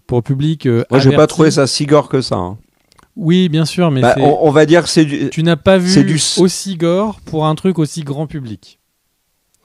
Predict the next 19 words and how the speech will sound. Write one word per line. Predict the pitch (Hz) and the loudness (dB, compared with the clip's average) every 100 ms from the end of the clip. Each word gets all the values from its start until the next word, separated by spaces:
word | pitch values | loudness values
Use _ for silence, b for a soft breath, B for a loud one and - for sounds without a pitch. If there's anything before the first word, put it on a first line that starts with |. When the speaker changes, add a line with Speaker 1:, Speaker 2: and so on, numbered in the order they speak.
| _ | _
Speaker 2:
Voilà, | 107 110 95 b b | 0 2 2 b b
mais | 113 120 | 0 2
c'est | - 131 | 2 2
du, | 135 - - | 2 0 -2
c'est | - | 0
du | 131 135 | 0 0
gore | 127 147 151 143 | 2 2 2 0
coloré, | 143 139 131 123 110 _ | 0 2 4 2 -2 _
c'est-à-dire | - 110 113 131 | -4 0 0 0
que | - | -2
c'est | 120 | 0
pas | 120 | 2
non | 117 113 | 0 -2
plus | - 117 | -2 -2
un | 110 | -2
gore | 104 117 127 - | 0 0 0 -2
qu'on | 107 | -4
va | 101 104 95 | -2 -2 -4
classer, | 104 104 104 113 | -6 -6 -4 -10